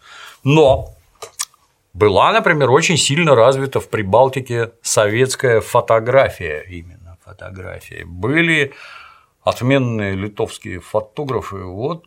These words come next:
те там кого-нибудь с голой жопой,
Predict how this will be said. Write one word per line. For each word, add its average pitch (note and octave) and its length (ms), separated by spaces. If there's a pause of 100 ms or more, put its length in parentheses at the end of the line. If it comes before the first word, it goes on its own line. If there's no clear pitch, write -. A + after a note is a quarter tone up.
(120)
те C#3 720 (160)
там A#2+ 240
кого-нибудь G2+ 1000
с G2+ 140
голой A2+ 460
жопой, G2+ 800